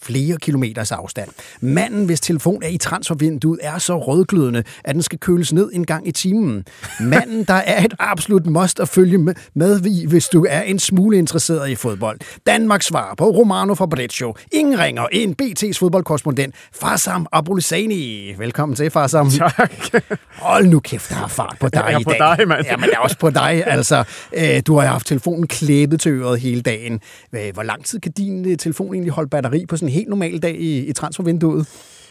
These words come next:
Speaker 2: Øh, jeg går typisk i gang med at ringe fra klokken syv om morgenen, så, så omkring klokken tretten, fjorten stykker, der er den død. Fuldstændig.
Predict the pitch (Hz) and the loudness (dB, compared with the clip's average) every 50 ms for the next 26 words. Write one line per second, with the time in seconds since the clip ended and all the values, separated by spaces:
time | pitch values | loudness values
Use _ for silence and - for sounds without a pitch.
0 | _ _ _ - 131 135 139 135 135 131 127 131 135 127 120 - 127 123 - - | _ _ _ -6 -2 0 0 2 2 0 0 -2 -2 -4 -4 -6 -6 -8 -4 -4
1 | 135 123 135 127 - - 143 - 143 127 120 120 120 123 120 120 104 117 117 120 | -2 -2 -2 -2 -2 -2 0 2 2 2 2 2 0 -2 -2 0 0 -2 -2 -4
2 | 127 127 127 117 - 107 104 - 113 110 113 120 117 107 - - 151 147 139 131 | -4 -6 -6 -8 -8 -10 -10 -10 -10 -12 -10 -12 -12 -10 -6 -4 -2 -2 -2 -2
3 | 123 123 131 139 135 - - 120 - _ _ _ - - - 127 110 113 113 110 | -2 -4 -4 -4 -6 -6 -8 -10 -10 _ _ _ -18 -12 -8 -6 -6 -6 -8 -8
4 | - - 110 113 107 - 117 107 107 104 104 104 101 98 101 104 - - - _ | -10 -10 -10 -10 -10 -8 -6 -6 -6 -6 -10 -12 -14 -14 -16 -18 -18 -20 -20 _
5 | _ _ _ - - - - - - - - - - 117 - - 120 120 117 113 | _ _ _ -18 -16 -16 -16 -14 -12 -12 -12 -12 -14 -16 -14 -12 -12 -12 -12 -14
6 | - - 127 117 117 117 117 123 117 117 110 - - - _ _ _ _ _ _ | -16 -16 -16 -14 -14 -14 -12 -12 -12 -14 -14 -16 -18 -20 _ _ _ _ _ _
7 | - - - 123 - - 117 - - | -12 -8 -6 -6 -6 -8 -12 -16 -18